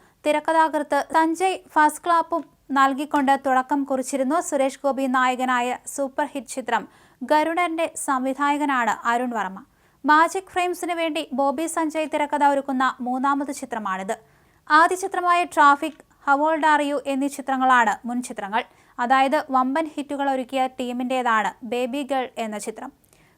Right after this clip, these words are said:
കുഞ്ചാക്കോ ബോബനാണ് ചിത്രത്തിലെ നായകൻ. ഈ സിനിമാ സെറ്റിലെ ഫൈറ്ററാണ് എക്സൈസ് പിടിയിലാകുന്നത്. സിനിമാ സെറ്റുകളിലും എക്സൈസ് പരിശോധന ശക്തമാക്കാൻ തീരുമാനിച്ചിരുന്നു. ബേബി ഗേളിന്റെ ഫൈറ്റ് മാസ്റ്റർമാർ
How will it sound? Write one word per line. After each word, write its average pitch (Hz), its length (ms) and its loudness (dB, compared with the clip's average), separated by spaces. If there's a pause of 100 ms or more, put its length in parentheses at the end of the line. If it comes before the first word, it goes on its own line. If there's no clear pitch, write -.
(100)
കുഞ്ചാക്കോ 359 560 0
ബോബനാണ് 294 580 2
ചിത്രത്തിലെ 254 440 -4 (100)
നായകൻ. 240 420 0 (100)
ഈ 277 140 -2
സിനിമാ 277 420 0
സെറ്റിലെ 262 320 -4 (180)
ഫൈറ്ററാണ് 247 640 -2 (100)
എക്സൈസ് 262 500 -6
പിടിയിലാകുന്നത്. 202 680 -2 (580)
സിനിമാ 359 320 0 (100)
സെറ്റുകളിലും 320 560 0 (160)
എക്സൈസ് 294 480 -4
പരിശോധന 277 500 0 (140)
ശക്തമാക്കാൻ 262 800 -2
തീരുമാനിച്ചിരുന്നു. 247 720 -4 (560)
ബേബി 339 340 2
ഗേളിന്റെ 349 340 2 (120)
ഫൈറ്റ് 302 360 2
മാസ്റ്റർമാർ 302 520 0